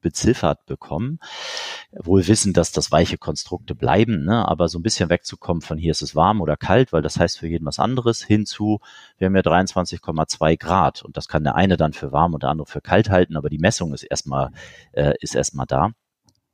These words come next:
Das war ja damals die Idee hinter dem Kulturmatcher und da ist dann dieses Produkt draus entstanden.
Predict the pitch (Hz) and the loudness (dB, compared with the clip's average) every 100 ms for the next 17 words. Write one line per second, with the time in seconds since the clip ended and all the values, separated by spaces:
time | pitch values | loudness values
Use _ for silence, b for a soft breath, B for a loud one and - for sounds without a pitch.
0 | - B B B 90 107 101 90 92 95 | -20 B B B 2 6 6 6 4 4
1 | - 98 92 95 92 98 92 82 80 - | 2 -2 0 4 4 4 4 2 -4 -8
2 | 80 - 117 135 - 104 87 87 98 - | -8 -2 0 0 0 -2 2 4 2 0
3 | 85 80 82 80 - - - - - 104 | -2 -2 -4 -4 -6 -8 -6 -8 -2 0
4 | 110 104 101 - 107 107 110 | 0 -4 -4 0 0 0 -4